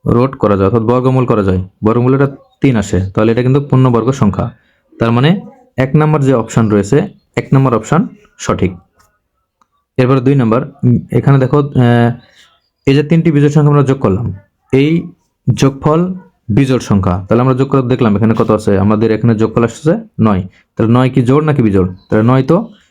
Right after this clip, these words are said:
বিজোড় সংখ্যা, তার মানে নয় যদি বিজোড় সংখ্যা হয় তাহলে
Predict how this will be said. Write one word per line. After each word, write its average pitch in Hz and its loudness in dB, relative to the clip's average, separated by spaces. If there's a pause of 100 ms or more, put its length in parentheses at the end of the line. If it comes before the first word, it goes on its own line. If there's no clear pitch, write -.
(460)
বিজোড় 127 0
সংখ্যা, 95 0
তার 113 0
মানে 127 2
নয় 127 2
যদি 127 2
বিজোড় 120 0
সংখ্যা 123 0
হয় 139 0 (180)
তাহলে 113 0